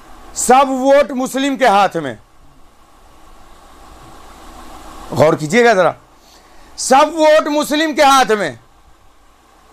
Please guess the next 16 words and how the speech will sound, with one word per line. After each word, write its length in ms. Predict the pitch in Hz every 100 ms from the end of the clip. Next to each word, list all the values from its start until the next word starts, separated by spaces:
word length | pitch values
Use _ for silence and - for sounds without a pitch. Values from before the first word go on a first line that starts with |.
| _ - - - - 254
तभी 520 | 247 294 311 320 311
अचानक 600 | 302 302 302 311 302 - - _ - - _ _ _ -
एक 160 | 269 262
अफवाह 520 | 254 185 277 277 311
फैली। 560 | 247 202 254 262 226 127 _ - _ _ 127
जो 180 | 214
शिआर 460 | 202 190 196 214 233
वाले 260 | 220 220 226
होते 280 | 226 220
हैं, 60 | 233
वो 140 | 226
अफवाह 400 | 220 208 185 208
के 120 | 220 220
पीछे 320 | 190 160 196
भागते 400 | 160 165 - 165
हैं, 180 | 123